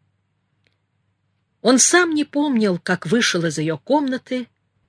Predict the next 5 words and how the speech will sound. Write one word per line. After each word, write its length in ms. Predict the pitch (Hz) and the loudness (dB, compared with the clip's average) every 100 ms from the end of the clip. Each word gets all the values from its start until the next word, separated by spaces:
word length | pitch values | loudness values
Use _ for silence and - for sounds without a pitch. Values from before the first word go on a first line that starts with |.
| _ _ - | _ _ -6
и 120 | - | -2
простился 760 | 208 180 - - 302 - - 254 | 2 4 4 4 0 0 -2 -2
с 140 | - | -2
остальными 540 | 185 - 160 151 190 | -2 -2 -2 -2 -2
родными. 600 | 175 165 160 147 120 165 | -2 -4 -6 -12 -14 -20